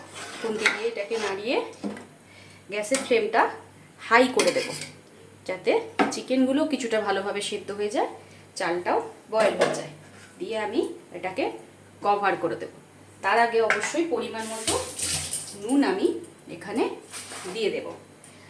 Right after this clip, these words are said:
আমি নুন ম্যারিনেট করার সময় দিয়েছিলাম, আপনারা নুনটাকে অ্যাডজাস্ট করে পরিমাণ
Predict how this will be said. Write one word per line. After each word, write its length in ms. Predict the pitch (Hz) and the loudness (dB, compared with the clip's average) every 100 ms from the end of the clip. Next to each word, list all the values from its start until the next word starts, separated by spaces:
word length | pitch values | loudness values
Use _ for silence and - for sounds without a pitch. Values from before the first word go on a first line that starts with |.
| - | -8
আমি 120 | 196 262 262 | 0 4 6
নুন 140 | 269 285 | 8 6
ম্যারিনেট 340 | 254 247 269 269 | 6 4 0 0
করার 200 | 269 269 | -2 -2
সময় 200 | 302 294 262 | -4 -2 0
দিয়েছিলাম, 420 | 294 302 208 233 381 - - - - - | 0 0 -2 -2 -2 -8 -18 -20 -14 -10
আপনারা 240 | 190 226 247 240 | -8 -4 -2 -2
নুনটাকে 440 | 220 220 240 302 - - - - | -2 -4 -4 -4 -4 -6 -18 -14
অ্যাডজাস্ট 440 | 185 180 233 233 - | -12 -8 -6 -6 -4
করে 140 | 226 - 220 | -4 -2 -4
পরিমাণ 320 | 220 226 | -4 -4